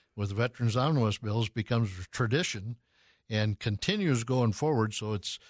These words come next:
veterans issues are free from the politics of other issues. You know, I asked the, I asked the governor about this on the Year in Review show, and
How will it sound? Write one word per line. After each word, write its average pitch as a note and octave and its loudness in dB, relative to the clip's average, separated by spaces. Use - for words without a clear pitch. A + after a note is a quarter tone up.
veterans B2 0
issues A#2 -2
are F#2+ -4
free B2+ 0
from G#2+ 2
the G2 -2
politics A#2 -2
of G2 -6
other A2+ 0
issues. G#2+ -2
You G2+ -4
know, G#2+ 2
I G#2 2
asked A#2+ -2
the, G#2 -4
I A2 -2
asked A2+ -2
the A2+ -6
governor A2 0
about G2+ 0
this A2 0
on G2+ -2
the G2+ 0
Year A2 4
in G#2+ 2
Review G#2+ 0
show, G#2+ 0
and G2 -2